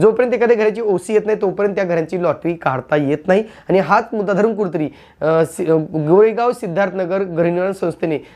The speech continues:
हा मुद्दा पुढे केलेला आहे. आता जी काही आठशे शहाऐंशी घरे आहेत मित्रांनो, त्याचं काम पूर्ण, अ, सुरू आहे, पण अद्यापही ते काम पूर्ण झालेलं नाहीये. या संदर्भात नेमका सोसायटीचं काय म्हणणं आहे, ते आपण पाहूया एका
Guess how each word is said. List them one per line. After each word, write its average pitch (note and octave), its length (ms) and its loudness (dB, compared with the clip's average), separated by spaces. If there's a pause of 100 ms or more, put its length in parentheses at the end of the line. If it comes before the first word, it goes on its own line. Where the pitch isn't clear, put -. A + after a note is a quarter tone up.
हा F3+ 160 2
मुद्दा F#3+ 260 0
पुढे F3 300 0
केलेला D#3+ 360 -2
आहे. C#3+ 100 0
आता - 560 -4
जी A3 80 4
काही B3+ 220 4
आठशे G3+ 420 -2
शहाऐंशी G3+ 360 -2
घरे G#3 140 4
आहेत F#3+ 100 0
मित्रांनो, G3 260 0
त्याचं F#3 180 -4
काम G3+ 220 -2
पूर्ण, G3 360 -2 (340)
अ, D3 140 2
सुरू G3+ 220 2
आहे, G3+ 180 4 (280)
पण F#3+ 80 0
अद्यापही G#3 460 0
ते C4 80 -6
काम A#3+ 240 -2
पूर्ण G#3+ 440 -2
झालेलं D#3 600 -2
नाहीये. G#3 420 0
या G3 180 0
संदर्भात A#3 380 0
नेमका G#3+ 220 -2
सोसायटीचं G3 500 -2
काय F3+ 240 0
म्हणणं G3 240 2
आहे, G#3 80 0 (300)
ते A3+ 60 6
आपण B3 220 0
पाहूया G3+ 220 2
एका D#3 300 -4